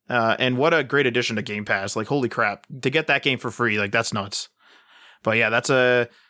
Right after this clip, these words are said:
that's a fun one. Yes, there's some server problems here and there, but, um, I mean, nothing that hasn't, you know, completely stopped us. Some crashes, for sure. Usually when we have server problems, the game crashes,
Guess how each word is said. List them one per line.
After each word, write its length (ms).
that's 160
a 60
fun 260
one. 220
Yes, 220
there's 160
some 100
server 260
problems 380
here 100
and 100
there, 220
but, 420
um, 360
I 100
mean, 220
nothing 320
that 160
hasn't, 380
you 100
know, 100
completely 380
stopped 380
us. 160
Some 200
crashes, 560
for 160
sure. 320
Usually 260
when 140
we 60
have 120
server 200
problems, 280
the 60
game 240
crashes, 480